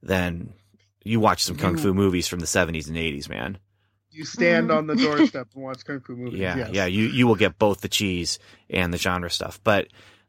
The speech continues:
Speaker 1: that's, this gives me hope because we had the tone of Daredevil, we have the tone of Jessica Jones, the tone of Luke Cage,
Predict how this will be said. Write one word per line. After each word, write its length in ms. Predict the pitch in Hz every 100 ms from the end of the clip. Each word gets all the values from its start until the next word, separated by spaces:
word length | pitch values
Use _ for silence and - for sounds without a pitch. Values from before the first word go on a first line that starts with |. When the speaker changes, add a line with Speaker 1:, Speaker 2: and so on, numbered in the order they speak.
| -
Speaker 1:
that's, 340 | 123 123 -
this 320 | - 120 156 -
gives 180 | 123
me 100 | 101
hope 260 | 98 101 -
because 500 | 107 117 101 - - _ _ _ _ _
we 180 | 131 135
had 120 | 147
the 80 | 107
tone 280 | - 151 156
of 100 | 120
Daredevil, 460 | 139 139 139 135
we 80 | 127
have 80 | 110
the 40 | 92
tone 200 | 135 139
of 80 |
Jessica 260 | 123 127 139
Jones, 380 | 120 113 110 98
the 40 |
tone 220 | - 113
of 100 | 117
Luke 160 | 123 117
Cage, 440 | 120 113 98 92